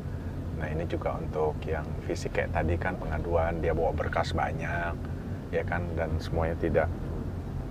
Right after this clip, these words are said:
melek I T, mereka datang kan. Nah, tadi seperti Mbak sampaikan ada pengaduan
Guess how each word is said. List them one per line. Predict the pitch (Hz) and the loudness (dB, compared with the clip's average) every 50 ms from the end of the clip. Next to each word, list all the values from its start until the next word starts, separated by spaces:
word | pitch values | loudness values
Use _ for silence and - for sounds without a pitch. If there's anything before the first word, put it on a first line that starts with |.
| - - - - - - - | -6 -6 -6 -6 -4 -2 -2
melek | 90 85 80 82 82 - | 0 2 2 2 0 0
I | - - 87 80 80 - | 0 0 0 0 -2 0
T, | 110 123 135 - - - - - - - - - - - - | 0 0 0 0 -2 -4 -4 -4 -6 -6 -6 -6 -6 -4 -2
mereka | - - - 85 101 98 | 0 0 2 4 4 4
datang | 85 78 76 - 95 92 82 | 4 4 2 2 0 -2 0
kan. | 82 82 82 85 - - - - - - - - | 0 0 0 0 -2 -4 -4 -4 -2 -4 -4 -2
Nah, | - 82 82 - | -2 -2 0 0
tadi | - 80 78 90 90 92 - - - - - | 0 2 2 2 0 0 0 -2 -4 -2 -4
seperti | - - 87 - - 85 | -2 -2 -2 -2 -2 -2
Mbak | 87 82 78 - - | 0 0 0 0 0
sampaikan | 90 82 78 82 80 - 87 82 | 0 0 0 0 0 0 0 0
ada | 80 80 82 | 0 0 0
pengaduan | 82 82 82 80 80 - 82 85 82 82 82 | 0 0 0 0 0 0 0 0 0 0 0